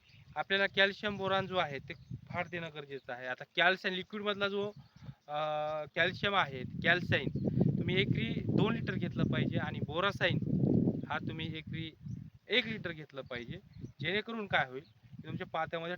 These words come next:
टाईटपणा येईल. आणि तसं तुम्हाला फवारणीमध्ये सुद्धा मी या दिलेलो आहे.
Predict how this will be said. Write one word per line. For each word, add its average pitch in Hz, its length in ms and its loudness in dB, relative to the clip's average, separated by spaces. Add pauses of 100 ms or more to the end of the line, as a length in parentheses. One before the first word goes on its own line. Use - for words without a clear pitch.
टाईटपणा 151 400 -2
येईल. 107 160 -14 (500)
आणि - 160 -8
तसं - 180 -10
तुम्हाला 185 220 0
फवारणीमध्ये 196 580 0
सुद्धा 196 240 -2
मी 196 180 -2
या 170 300 -6
दिलेलो 156 340 -8
आहे. - 240 -8